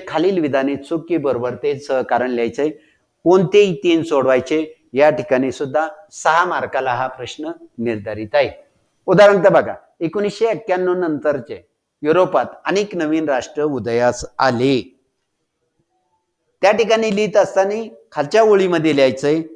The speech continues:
"हे विधान बरोबर आहे." याचे कारण द्यायचंय, कारण वांशिक अस्मितेवर आधारित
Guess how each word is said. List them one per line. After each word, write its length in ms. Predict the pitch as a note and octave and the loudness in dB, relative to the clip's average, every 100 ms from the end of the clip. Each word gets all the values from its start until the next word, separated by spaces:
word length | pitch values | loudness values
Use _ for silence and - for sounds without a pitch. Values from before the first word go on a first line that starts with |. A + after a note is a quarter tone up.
| - _ | -20 _
"हे 240 | - F#3+ G#3 | 0 2 4
विधान 460 | D3+ B2 C#3+ D#3 | 0 0 -2 -2
बरोबर 420 | B2 A#2 A2 B2 | -4 -4 -2 0
आहे." 540 | C#3+ A2 G#2 A#2 F#2+ - _ - | 0 -2 -4 -6 -8 -12 _ -14
याचे 200 | A#2 - | -10 -8
कारण 460 | - D3 D#3+ G3 F3+ | -2 2 4 4 4
द्यायचंय, 500 | D3 A2+ C3 A#2+ A#2+ - _ _ _ | 2 2 0 -2 -4 -12 _ _ _
कारण 420 | E3 F3+ C#3 A#2 B2 _ - | 4 4 2 -2 -12 _ -10
वांशिक 680 | B2 C#3+ D3 D#3 - A3 - | -4 -2 -4 -6 -10 -10 -6
अस्मितेवर 920 | C3+ B2 - B2 A#2+ B2+ C3+ C#3 E3 F3 A#2+ | -6 -6 -8 -8 -8 -2 0 0 0 -2 -4
आधारित 460 | A2 A#2+ A#2 C3 | -2 0 0 -2